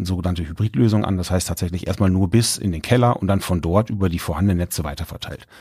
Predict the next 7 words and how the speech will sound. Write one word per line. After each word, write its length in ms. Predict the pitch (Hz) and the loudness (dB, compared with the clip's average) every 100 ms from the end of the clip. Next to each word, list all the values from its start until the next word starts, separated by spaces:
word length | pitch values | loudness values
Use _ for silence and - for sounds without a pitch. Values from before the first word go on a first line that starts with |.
| - _ | -20 _
Auf 180 | - 78 | -4 0
Dauer 540 | - 98 147 170 175 - _ _ - | 4 6 6 6 2 -4 _ _ -2
wird 140 | 110 | 0
aber 160 | 82 90 | 0 -2
jeder 340 | 82 95 113 | 0 4 4
Eigentümer 540 | 87 92 - 92 90 82 | 4 0 0 2 2 0
sich 180 | 85 | -4